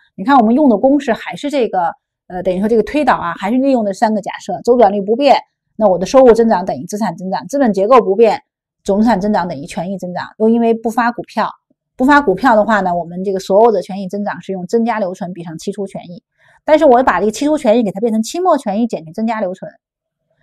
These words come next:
然后分子分母同时除以期末权益以后，那就是用增加留存比上期末权益，分母是一减去增加留存比上期末权益。而这个增加留存比上期末权益呢，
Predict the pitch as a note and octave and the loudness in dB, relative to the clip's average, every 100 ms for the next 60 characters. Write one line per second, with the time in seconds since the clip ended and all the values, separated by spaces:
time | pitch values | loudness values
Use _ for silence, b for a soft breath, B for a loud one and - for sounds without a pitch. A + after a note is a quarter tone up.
0 | _ A3+ C#4 C#4+ F#4+ G4 B3 D4+ A3+ - | _ 4 4 4 2 2 2 4 2 2
1 | A#3 F#4 C#4 - A#3 G3+ - C4 A3+ - | 0 2 -2 0 -2 -2 -2 0 0 -2
2 | F#3 G#3+ D#3+ - F#3+ - _ _ G#3 G#3 | -6 -6 -6 0 0 0 _ _ -4 -2
3 | G3+ F#3+ B3 B3+ B3+ G#3+ A3 F3+ G3+ E3+ | -2 -2 0 2 2 2 0 -4 -6 -10
4 | F3+ F3 B3 B3 G#3 E3+ F#3+ F#3 C4 B3+ | -12 -8 -2 -2 -2 -4 -10 -4 -2 -2
5 | E3+ F#3+ A3 B3+ G3 D#3+ - F3 G#3+ G#3+ | -4 -8 -4 -4 -4 -10 -12 -8 -6 0
6 | G#3 F3+ F#3 F3 E3+ E3+ D#3+ - E3+ - | 0 -2 -6 -12 -12 -16 -16 -14 -16 -16
7 | - B2+ _ _ _ b b - C#4+ E4+ | -20 -20 _ _ _ b b 0 4 4
8 | - F#4 F#4 F4 C4+ D4+ A#3 C4+ F3+ G#3 | 2 4 6 8 6 4 0 0 -2 -6
9 | G3+ C#4 C#4 A3+ F#3+ E3+ A3+ G#3 | -6 -2 -2 -2 -4 -6 -6 -4